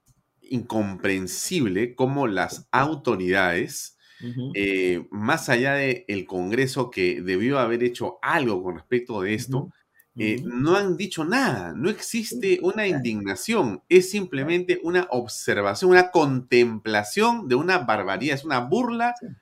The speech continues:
Speaker 1: a la nación de una manera sinceramente grotesca, ¿no? Ahora,
Speaker 2: Sí.
Speaker 1: aquí solamente para, para terminar ya el tema de salud y pasar a otros que son también
Speaker 2: Ujú.
Speaker 1: importantes, la ministra dijo más bien que no hay ninguna cuota.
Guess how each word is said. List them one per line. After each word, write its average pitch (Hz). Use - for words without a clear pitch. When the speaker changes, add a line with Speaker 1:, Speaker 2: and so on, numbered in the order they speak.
Speaker 1:
a 120
la 117
nación 147
de 120
una 147
manera 123
sinceramente 165
grotesca, 101
¿no? 147
Ahora, 120
Speaker 2:
Sí. -
Speaker 1:
aquí -
solamente 165
para, 101
para 98
terminar 110
ya 127
el 120
tema 120
de 90
salud 110
y -
pasar 113
a 110
otros 120
que 82
son 104
también 95
Speaker 2:
Ujú. 120
Speaker 1:
importantes, 107
la 107
ministra 151
dijo 170
más 113
bien 151
que 104
no 151
hay 208
ninguna 170
cuota. -